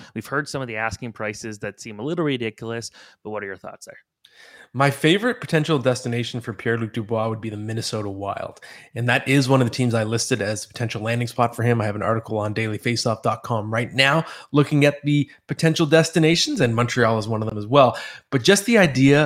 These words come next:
Speaker 2: of Dubois playing with Kirill Kaprizov, to me, if he goes to Minnesota, he gets an unquestioned number one center job. Joel Eriksson Ek, obviously a great player as well, but he has to do a lot defensively. So if Dubois were to go to Minnesota in a trade,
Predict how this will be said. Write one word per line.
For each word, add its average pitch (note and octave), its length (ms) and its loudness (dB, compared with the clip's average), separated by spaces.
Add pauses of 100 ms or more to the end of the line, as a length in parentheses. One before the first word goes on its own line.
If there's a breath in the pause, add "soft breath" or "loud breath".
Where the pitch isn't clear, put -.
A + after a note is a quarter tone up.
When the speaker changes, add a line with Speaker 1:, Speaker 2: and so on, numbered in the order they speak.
(120)
Speaker 2:
of A#2 300 -2
Dubois A2+ 380 -2
playing A2+ 260 -6
with A2 160 -8
Kirill A2+ 240 -4
Kaprizov, A2+ 560 -2 (360 loud breath)
to C3+ 100 0
me, D#3+ 160 8
if F#3 80 2
he F#3+ 80 0
goes E3 200 6
to C#3+ 80 -4
Minnesota, C#3 580 4
he B2+ 180 -6
gets - 560 -4
an B2+ 180 -6
unquestioned B2+ 720 -2
number A#2 200 -2
one A2+ 220 -2
center A2 300 -2
job. G2+ 280 -8 (300 soft breath)
Joel C#3 160 2
Eriksson C3+ 340 0
Ek, C3+ 200 2
obviously B2+ 340 -2
a A#2+ 40 -8
great B2 200 0
player A#2+ 260 4
as G#2+ 120 -4
well, B2 180 4
but A2 140 -6
he C3+ 100 -4
has C3+ 140 -2
to - 80 -12
do B2 120 -2
a G#2 40 -4
lot A2+ 260 -2
defensively. B2+ 560 -4 (300 loud breath)
So C3 440 2
if A#2+ 200 -6
Dubois C3+ 580 6
were B2+ 120 -2
to A#2+ 60 -2
go A#2 120 0
to A2+ 80 -4
Minnesota B2 500 0
in A#2 140 -2
a G#2+ 40 -8
trade, A#2 500 -2